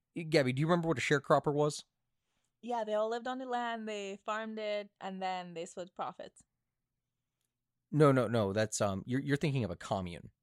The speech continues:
Speaker 2: Oh.
Speaker 1: Like communal farming.
Speaker 2: Well, what is
Speaker 1: It,
Speaker 2: a
Speaker 1: it's,
Speaker 2: sharecropper?
Speaker 1: it's, it's a, it's a kind of a similar
Speaker 2: God, I
Speaker 1: concept,
Speaker 2: was so
Speaker 1: except
Speaker 2: confident.
Speaker 1: the, no, you were,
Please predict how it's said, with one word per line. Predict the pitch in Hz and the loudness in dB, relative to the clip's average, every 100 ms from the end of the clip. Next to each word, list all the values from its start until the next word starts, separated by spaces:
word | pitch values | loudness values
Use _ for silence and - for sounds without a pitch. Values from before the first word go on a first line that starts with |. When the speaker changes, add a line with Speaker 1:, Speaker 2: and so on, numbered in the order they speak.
| _ _ _ - | _ _ _ -2
Speaker 2:
Oh. | 262 226 160 208 | 0 0 -2 0
Speaker 1:
Like | 117 | 0
communal | - 120 113 98 | 0 0 0 0
farming. | 98 - - - - | -4 -6 -8 -16 -14
Speaker 2:
Well, | 277 311 | -12 -4
what | 330 | -4
is | 359 359 | 2 4
Speaker 1:
It, | 415 | 4
Speaker 2:
a | 233 | 2
Speaker 1:
it's, | 349 | 0
Speaker 2:
sharecropper? | 370 440 330 | 0 0 2
Speaker 1:
it's, | 220 208 | 2 2
it's | 226 233 | 2 4
a, | - | 2
it's | 202 | 2
a | 185 | 0
kind | - - 202 330 | -2 -2 2 2
of | 320 | 2
a | 185 | 2
similar | 160 131 120 | 4 4 4
Speaker 2:
God, | |
I | - | 2
Speaker 1:
concept, | 117 269 - 254 | 2 4 6 6
Speaker 2:
was | |
so | - | 4
Speaker 1:
except | 285 156 - | 6 6 6
Speaker 2:
confident. | 240 277 233 202 262 | 2 2 2 4 4
Speaker 1:
the, | 320 - - _ _ 160 | 0 -8 -18 _ _ 4
no, | 247 | 4
you | 190 233 | 6 2
were, | 277 | 2